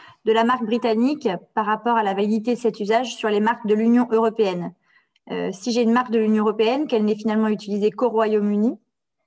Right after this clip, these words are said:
quel est l'impact de cet usage sur la validité de ma marque de l'Union européenne ?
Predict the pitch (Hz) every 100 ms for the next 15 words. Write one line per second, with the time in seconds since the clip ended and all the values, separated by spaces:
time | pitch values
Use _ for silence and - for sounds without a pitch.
0 | _ - 226 - 226 233 262 247 247 208
1 | 233 220 247 262 233 208 - 220 214 226
2 | 220 208 262 233 226 247 214 220 220 220
3 | 214 202 202 180 170